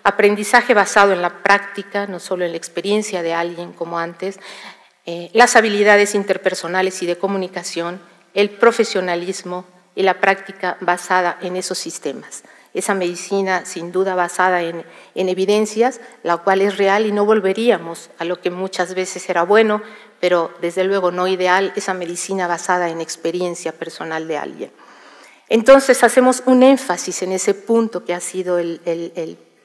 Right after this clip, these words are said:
el básico en los conflictos de la comunicación, enfocando que no solo es hacia el paciente y la familia, eh, eh, esta relación ideal, también lo es entre profesionales, también.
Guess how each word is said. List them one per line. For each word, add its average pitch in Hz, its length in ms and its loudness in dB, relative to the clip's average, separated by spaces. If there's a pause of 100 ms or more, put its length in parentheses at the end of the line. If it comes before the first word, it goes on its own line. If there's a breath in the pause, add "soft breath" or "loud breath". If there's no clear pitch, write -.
el 170 360 -6
básico 185 640 0 (460 loud breath)
en 185 100 -2
los 180 140 -2
conflictos 190 500 -4
de 190 60 0
la 180 100 0
comunicación, 185 840 -2 (540 loud breath)
enfocando 247 720 6
que 247 100 2
no 240 160 6
solo 240 460 6
es 214 240 4
hacia 175 240 -4
el 190 60 -6
paciente 196 640 0
y 165 100 -6
la 165 120 -8
familia, 175 680 -6 (280)
eh, 170 200 -8 (100)
eh, 160 220 -6
esta 170 480 -4
relación 175 540 -2
ideal, 165 340 -6 (800)
también 202 440 0
lo 170 160 0
es 170 200 -4
entre 165 220 -10
profesionales, 156 960 -10 (320 soft breath)
también. 170 480 -2